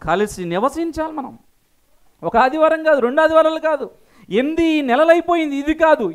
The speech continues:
ఎనభై సంవత్సరాలైనా. జాన్ విజయ్ కుమార్ గారు ఒక వయసు వచ్చి చనిపోయి దేవుని రాజ్యానికి వెళ్ళిపోయినా లోగోస్ సంఘం కలిసి నివసించాలి. Praise the Lord. That's the unity, that's the bond.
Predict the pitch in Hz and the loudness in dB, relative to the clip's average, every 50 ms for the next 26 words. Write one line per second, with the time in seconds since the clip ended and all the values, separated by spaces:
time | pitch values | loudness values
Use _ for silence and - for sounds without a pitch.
0 | - 143 175 196 220 226 233 240 226 226 - 202 208 240 247 247 - 247 247 247 | -6 -6 -2 -2 0 2 4 4 4 2 2 -2 -2 -2 -2 -2 0 4 4 6
1 | 233 226 214 202 170 143 - - _ _ _ _ _ - 131 151 190 220 254 269 | 6 4 2 -2 -6 -8 -10 -12 _ _ _ _ _ -10 0 2 4 6 6 6
2 | 262 247 233 196 254 269 269 269 269 262 262 262 262 254 247 247 254 247 233 233 | 4 2 -2 -2 0 0 0 0 -2 2 4 4 6 6 4 4 4 4 2 2
3 | 233 226 226 262 285 285 302 294 294 302 277 269 247 - - 220 240 262 - 302 | 2 2 0 0 0 0 0 -2 -2 -2 -4 -6 -6 -4 -4 -4 -4 0 2 2
4 | 285 285 277 262 240 185 220 247 277 277 254 254 254 254 202 262 262 254 233 247 | 4 4 2 -2 0 4 4 4 4 4 2 2 2 2 2 0 0 2 0 0
5 | 262 311 302 320 302 294 277 254 220 175 147 135 - _ _ _ _ _ 143 147 | 2 2 2 2 2 2 2 0 0 -2 -2 -4 -8 _ _ _ _ _ -2 2
6 | 170 202 220 214 214 220 220 220 220 220 - 214 202 196 196 196 196 190 190 180 | 4 4 6 8 8 8 8 8 6 4 0 -4 -2 -2 0 0 -2 -2 0 0
7 | 180 180 196 190 190 190 180 175 170 170 180 160 165 160 156 143 - 143 131 127 | 0 2 2 0 -2 -4 -6 -4 -2 -2 -2 -2 -6 -8 -10 -6 -4 -4 -4 -4
8 | 117 110 110 110 - - 175 220 220 220 - - 220 220 202 208 208 214 226 220 | -6 -8 -12 -14 -6 0 2 2 2 2 2 2 2 4 6 8 8 10 10 10
9 | 214 196 185 151 131 113 - _ _ _ _ _ _ _ _ - 214 254 285 226 | 8 8 6 2 -2 -6 -12 _ _ _ _ _ _ _ _ -2 -2 -2 -2 -2
10 | - - - 311 302 254 269 311 349 349 349 320 - 302 254 208 180 240 254 - | -4 2 4 4 4 6 4 4 4 4 4 0 -2 -4 -4 -2 -2 -4 -4 -4
11 | - - 262 247 247 - - 156 175 226 277 302 330 320 311 294 254 196 165 143 | 0 0 0 0 0 0 2 6 8 10 10 10 10 8 6 4 0 -4 -6 -6
12 | 127 | -6